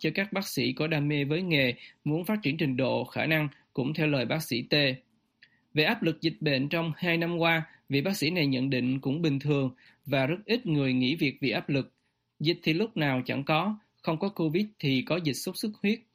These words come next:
tay chân miệng, ông nói. Tuy nhiên, các bác sĩ ở khu vực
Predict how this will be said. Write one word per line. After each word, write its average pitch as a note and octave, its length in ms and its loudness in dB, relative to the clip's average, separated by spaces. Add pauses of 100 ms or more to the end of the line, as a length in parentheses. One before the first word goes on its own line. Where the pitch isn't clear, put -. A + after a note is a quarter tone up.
tay D#3 120 2
chân E3 260 0
miệng, A#2+ 360 0
ông C#3 200 -2
nói. C#3 280 0 (760)
Tuy F3 120 4
nhiên, E3+ 180 2
các G3+ 140 0
bác G#3+ 140 0
sĩ C3 180 0
ở C3+ 100 -2
khu E3 220 -2
vực C#3+ 140 -4